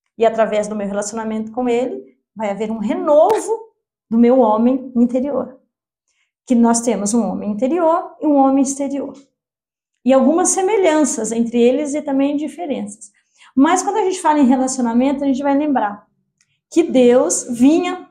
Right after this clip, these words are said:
todo final de tarde conversar com o homem que havia criado Adão. E o que que é a conversa? O relacionar. O nosso Deus é um Deus relacional.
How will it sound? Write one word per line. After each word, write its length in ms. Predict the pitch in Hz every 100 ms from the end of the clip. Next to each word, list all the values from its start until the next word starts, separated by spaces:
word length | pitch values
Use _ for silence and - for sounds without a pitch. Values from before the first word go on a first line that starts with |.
| _
todo 260 | - 440 453
final 360 | - 403 359 370
de 160 | -
tarde 560 | 285 269 339 - - _ _ _ -
conversar 840 | 330 392 330 427 - - - - - _ _ _ _ _ _ _ _
com 180 | - 254
o 80 | 233
homem 240 | 202 226
que 140 | -
havia 200 | 220 233
criado 400 | 240 294 220 202
Adão. 420 | 226 226 214 202 196 _ _ _ -
E 120 | 403
o 60 | 403
que 100 | 427
que 120 | 370
é 120 | 311
a 80 | 302
conversa? 880 | 294 269 226 185 185 - - _ _ _
O 60 | 196
relacionar. 640 | 202 202 208 - 320 226
O 60 | 220
nosso 260 | 233 247 247
Deus 240 | 277 339
é 40 |
um 100 | 285
Deus 200 | 233 220
relacional. 560 | - 202 196 202 190